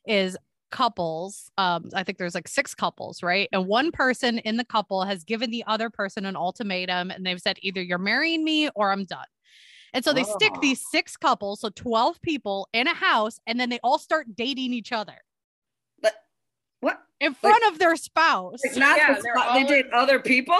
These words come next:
Speaker 1: And they are super young. They're all, like, in their early mid twenties, and they're
Speaker 3: Yeah.
Speaker 1: all, like,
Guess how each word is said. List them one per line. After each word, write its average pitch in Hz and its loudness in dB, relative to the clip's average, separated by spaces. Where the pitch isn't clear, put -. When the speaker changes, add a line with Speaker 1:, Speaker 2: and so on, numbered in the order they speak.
Speaker 1:
And 403 2
they 440 6
are 427 8
super 415 2
young. 392 2
They're 349 0
all, 302 0
like, 359 -6
in 349 -6
their 330 -4
early 302 -2
mid 254 -4
twenties, 220 -6
and 277 0
they're 277 0
Speaker 3:
Yeah. 277 -4
Speaker 1:
all, 302 0
like, 269 -2